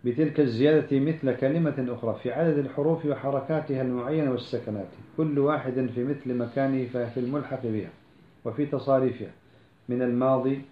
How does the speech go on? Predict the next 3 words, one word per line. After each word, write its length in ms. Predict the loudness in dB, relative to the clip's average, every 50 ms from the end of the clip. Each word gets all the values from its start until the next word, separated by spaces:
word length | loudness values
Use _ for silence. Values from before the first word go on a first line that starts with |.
| -14 -8 -4
والمضارع 760 | -2 0 0 0 2 4 6 6 6 6 4 2 2 0 -2 -4 -8 -16 _ _ _ _ _ _ _ _ _ _ _ _ _ _ _ _ _ _ -20 -20 -20 -20 -20 -20 -20 _ _ -4
والأمر 600 | -2 0 0 0 0 0 2 2 2 2 2 0 -2 -6 -10 -10 -6
والمصدر 760 | -4 -2 0 2 2 2 2 2 2 4 4 6 4 2 0